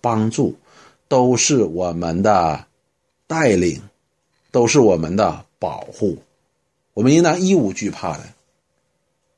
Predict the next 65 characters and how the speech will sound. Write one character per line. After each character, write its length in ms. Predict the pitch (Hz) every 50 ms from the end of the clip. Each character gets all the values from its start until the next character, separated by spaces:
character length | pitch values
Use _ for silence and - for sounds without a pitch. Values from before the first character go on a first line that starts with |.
| _ _ _ _ _
我 100 | - 151
们 120 | 208 233
依 80 | 170 131
靠 160 | 127 165 156
圣 200 | 147 - 170 131
灵， 120 | 113 107 113
不 120 | - - 180
单 160 | 147 139 135
要 140 | 156 156 127
我 80 | 98
们 100 | 87 95
自 140 | 104 - -
己 60 | -
要 120 | 98 107 98
成 240 | - - 104 101 120
长， 160 | 113 - - -
说 140 | - - 175
我 40 | 131
们 80 | 110
自 120 | - 160 147
己 40 |
要 120 | 123 117 110
强 260 | - - 98 85 101
壮， 260 | 120 147 123 - - - - - - - -
这 140 | - - 220
是 80 | 185 175
非 120 | - 202
常 160 | 185 151 123
重 160 | 127 151 135
要 140 | 127 113 101
的 80 | 98 90
一 60 | 85
件 180 | 87 95 87 85
事 140 | - -
情。 160 | 82 85 76 - _ _ _ _ _ _ _ _ _ _ _ _ _ _
我 100 | - 160
们 80 | 165 143
不 80 | 180
要 100 | 214 214
觉 140 | 202 - 143
得 80 | 135 143
说 80 | 151 143 -
：“哎， 160 | 202 220 180 -
我 100 | 147 185
有 80 | 196 143
圣 220 | - - 175 139
灵 100 | 110 113
了， 80 | 123 117
所 100 | - 165
以 60 | 165
我 80 | 123 107
就 80 | 123
可 100 | 127 139
以 60 | 127
出 180 | 107 - - 110
去 220 | 110 131 127 107 - - - -
怎 140 | - -
么， 80 | 92 110
怎 120 | 107 104
么， 60 | 87 87
怎 140 | - -
么 80 | 73 87
样 200 | 104 113 110 104
子 80 | 87 85
的。” 200 | 78 76 -